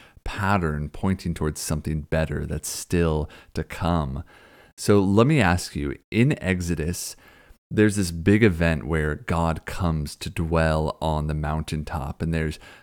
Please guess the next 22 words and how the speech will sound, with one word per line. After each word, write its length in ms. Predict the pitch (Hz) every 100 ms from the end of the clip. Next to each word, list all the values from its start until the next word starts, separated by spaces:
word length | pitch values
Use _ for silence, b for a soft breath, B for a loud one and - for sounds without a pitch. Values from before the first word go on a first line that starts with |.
| B
thunder 760 | - - 101 101 95 95 87
and 300 | 82 80 80
lightning. 680 | 82 95 - 92 87 82 80 B B B B _ _ _
And 140 | 110 110
then 140 | 151
at 100 | 147
the 220 | 117 - -
end 220 | 135 151
of 100 | 92
Exodus, 500 | 82 80 82 80 -
God 340 | - 90 98
comes 300 | - 98 87 -
to 100 | 85
dwell 480 | 87 80 82 80 76
in 200 | 90 82
the 80 | 80
tabernacle 960 | - - 104 113 104 82 80 85 82 82
that 180 | 87
the 60 | -
people 380 | - 175 175 85
build. 440 | 76 69 62 - - B B B B
So 400 | - 120 113 -